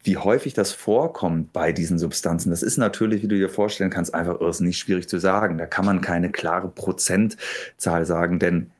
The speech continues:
wie viele Menschen überhaupt illegale Drogen konsumieren, ist unklar, ne? Die, äh, Forschung stützt sich da auf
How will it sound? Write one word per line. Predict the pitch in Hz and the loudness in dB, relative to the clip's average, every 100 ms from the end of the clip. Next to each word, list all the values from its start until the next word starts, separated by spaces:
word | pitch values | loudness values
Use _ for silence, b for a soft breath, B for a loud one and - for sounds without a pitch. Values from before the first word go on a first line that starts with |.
| _ | _
wie | 110 | -2
viele | 117 | 2
Menschen | 98 98 98 | 4 4 2
überhaupt | 92 104 - 104 - 95 | 2 2 2 2 2 2
illegale | 95 90 87 87 | 2 2 2 2
Drogen | - 87 87 85 | 2 0 2 0
konsumieren, | 80 80 82 90 113 147 156 - | 0 0 2 4 4 2 -2 -4
ist | 120 | -2
unklar, | - 139 - 85 82 80 | 2 2 0 -2 -4 -4
ne? | 82 92 | -2 0
Die, | 104 95 85 52 | 2 2 2 2
äh, | 52 60 | 0 0
Forschung | - - 101 123 110 | -2 2 2 4 0
stützt | - 113 - | 0 -2 -2
sich | 95 | -2
da | - 92 98 | 0 2 2
auf | - 90 87 85 - | 2 2 2 0 -8